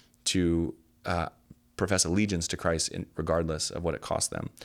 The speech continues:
And that is the power of Christ. That's when it's put on display. Every revival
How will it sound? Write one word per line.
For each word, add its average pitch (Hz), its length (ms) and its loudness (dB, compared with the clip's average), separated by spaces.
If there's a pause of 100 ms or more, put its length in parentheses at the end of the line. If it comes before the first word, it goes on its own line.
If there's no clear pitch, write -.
(440)
And 87 160 2
that 117 280 4
is 107 280 2
the 82 80 -2
power 78 340 -2
of - 120 -14
Christ. - 440 -8
That's 110 280 -2
when 92 100 -2
it's - 120 -8
put - 140 -6
on 80 80 -2
display. 80 460 -2
Every 123 400 2
revival 85 680 0